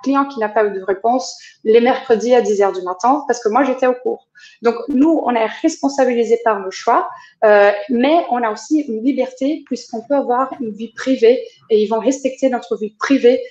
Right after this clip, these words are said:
euh, à côté du travail. Donc, je pense que les codes culture, euh, c'est juste pour nous guider et pour nous montrer que oui, vous avez beaucoup de liberté, de flexibilité, et aussi, mais aussi vous êtes responsable de vos actions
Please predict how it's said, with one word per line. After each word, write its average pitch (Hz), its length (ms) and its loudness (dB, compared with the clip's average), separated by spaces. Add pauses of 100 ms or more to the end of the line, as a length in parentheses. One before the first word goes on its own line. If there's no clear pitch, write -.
(180)
euh, 214 120 6
à 226 120 2
côté 269 260 -2
du 226 120 -10
travail. 208 380 -2 (280)
Donc, 233 120 0
je 233 60 -4
pense 330 180 2
que - 80 -2
les 277 140 2
codes 262 160 2 (100)
culture, 302 400 0 (180)
euh, 220 320 6
c'est 240 200 -4
juste 277 220 -8
pour 262 120 0
nous 254 140 -2
guider 220 540 -2 (220)
et 226 60 0
pour 233 160 2
nous 262 100 6
montrer 277 380 2
que 226 360 2
oui, 254 320 -4 (140)
vous 208 120 -2
avez 220 140 2
beaucoup 226 280 -4
de 254 80 -2
liberté, 240 640 0
de 208 160 0
flexibilité, 233 1000 -2 (420)
et 330 120 6
aussi, 269 440 2
mais 240 220 2
aussi 269 260 0
vous 247 100 0
êtes 226 140 0
responsable 262 800 0
de 240 80 4
vos 214 220 0
actions 269 400 -2